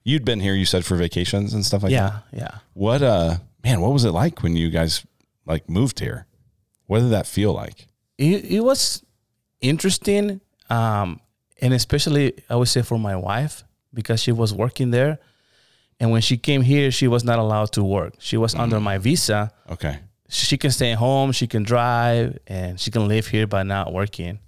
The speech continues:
Speaker 2: So for her, it was a big step to now stop working. But it was a blessing at the same time, taking care of my, my son. Uh, but it was interesting to learn how to live here,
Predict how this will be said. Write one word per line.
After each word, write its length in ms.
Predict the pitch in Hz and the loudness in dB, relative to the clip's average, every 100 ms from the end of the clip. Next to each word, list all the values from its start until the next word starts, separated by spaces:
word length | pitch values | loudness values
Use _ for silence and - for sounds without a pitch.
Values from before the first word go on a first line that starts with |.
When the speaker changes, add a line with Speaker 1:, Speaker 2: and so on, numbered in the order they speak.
| _ _ _ - | _ _ _ -6
Speaker 2:
So 160 | 110 | -2
for 200 | 104 101 | -2 0
her, 100 | 101 | 0
it 40 | 113 | 2
was 160 | 107 107 | 2 -2
a 60 | |
big 260 | 104 110 - | -2 -2 -2
step 400 | - 90 98 - | -2 -2 -2 -4
to 120 | 101 | -6
now 440 | 98 92 87 113 - | -4 -4 -6 -12 -20
stop 340 | - 104 80 | -4 -4 -2
working. 500 | 107 113 127 123 123 _ _ _ - | -4 -2 -2 -2 -2 _ _ _ -4
But 120 | 117 | 0
it 40 | |
was 160 | 147 156 | 2 2
a 60 | 123 | 2
blessing 380 | 123 135 123 | 2 0 0
at 40 | 110 | -2
the 60 | |
same 220 | 104 113 113 | 0 -2 0
time, 260 | 113 110 | 0 -2
taking 320 | 107 107 98 | -2 -4 -4
care 160 | 95 98 | -4 -2
of 180 | 95 - | -2 -8
my, 220 | 104 107 - | -12 -12 -14
my 200 | 110 95 | -14 -12
son. 320 | - 113 135 _ _ _ _ _ _ _ _ - | -2 -2 -2 _ _ _ _ _ _ _ _ -6
Uh, 500 | 107 104 101 101 98 - | -2 0 0 0 -2 -2
but 160 | 127 | 0
it 40 | 190 | 2
was 240 | 185 - - - _ _ _ | 2 0 -8 -20 _ _ _
interesting 520 | - 139 - 117 123 117 | -2 0 0 0 2 2
to 40 | |
learn 220 | 113 120 | 2 2
how 160 | 113 107 | 0 2
to 320 | 107 98 101 | 2 0 0
live 280 | 107 107 104 | 0 0 0
here, 460 | 117 113 113 120 | -2 0 0 -2